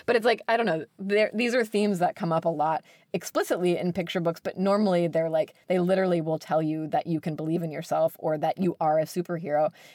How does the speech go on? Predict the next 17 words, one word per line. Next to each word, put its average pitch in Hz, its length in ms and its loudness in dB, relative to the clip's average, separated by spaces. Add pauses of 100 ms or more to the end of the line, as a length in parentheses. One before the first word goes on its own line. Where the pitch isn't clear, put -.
And 190 140 2
instead 185 240 2
of 170 100 -2
telling 185 340 0
kids 165 220 -2
that, 160 240 0 (100)
it 196 160 0 (300)
models 170 480 2
them 160 340 -2
in 175 120 0
this - 320 -6 (240)
very 180 380 2
hi-, 175 200 -2 (100)
hilarious, 160 680 0 (400)
bombastic 160 640 -2
way 156 220 2
that 165 180 0